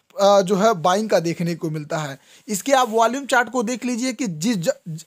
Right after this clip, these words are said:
आग-, यदि आज जो है इसमें गिरावट आई तो अगले दिन जो है दबाकर इसमें लोग खरीदारी करते हैं,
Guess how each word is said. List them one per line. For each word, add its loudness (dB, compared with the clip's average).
आग-, 0
यदि 2
आज 2
जो -2
है 2
इसमें -4
गिरावट 2
आई 2
तो -8
अगले 0
दिन -6
जो 0
है 4
दबाकर 2
इसमें -4
लोग -2
खरीदारी 0
करते -6
हैं, -10